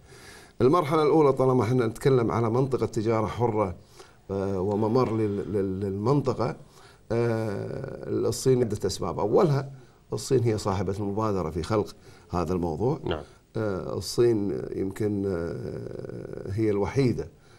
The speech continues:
Speaker 1: اللي، آه، أسست ميزانية تقديرية لتنفيذ هذا المخطط.
Speaker 2: جميل.
Speaker 1: وبالتالي عندهم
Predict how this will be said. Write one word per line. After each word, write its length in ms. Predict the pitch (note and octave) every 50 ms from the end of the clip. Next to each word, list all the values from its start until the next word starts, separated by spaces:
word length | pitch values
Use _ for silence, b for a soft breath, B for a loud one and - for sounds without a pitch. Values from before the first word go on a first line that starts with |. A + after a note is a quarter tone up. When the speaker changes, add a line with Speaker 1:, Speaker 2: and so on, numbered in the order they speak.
| b b _ _ -
Speaker 1:
اللي، 460 | D#2+ F2 F2 F2 F2 F2 E2+ D#2+ D2+
آه، 1000 | D2 C#2+ A#1+ A#1+ A1+ G1+ A1 G1+ G1+ G#1 - G1+ - - - - - - - - A#2+
أسست 420 | A2+ - A2 F#2+ - F#2+ - -
ميزانية 480 | G2+ G2 F#2+ F#2 F#2+ F#2 G2 A2+ G#2+ G2+
تقديرية 640 | D#2 F2+ D#2 F2 E2+ F#2+ G#2 G#2 G2+ A2 G#2 F#2+
لتنفيذ 560 | F2+ F#2 F#2 G2 F#2+ F#2+ - - D3+ C3 A2
هذا 180 | G#2+ G#2 F#2 F#2
المخطط. 580 | E2 E2+ F2+ - G#2+ - - - C3+ D3 - - - - -
Speaker 2:
جميل. 280 | F2+ D#2+ E2 G#2+ D3
Speaker 1:
وبالتالي 420 | D#3 G2 F2 - A#2+ A#2 A2 G#2+ G2+
عندهم 520 | F#2+ A2+ B2+ A#2+ A2+ G#2+ A2+ A2+ G#2+ G#2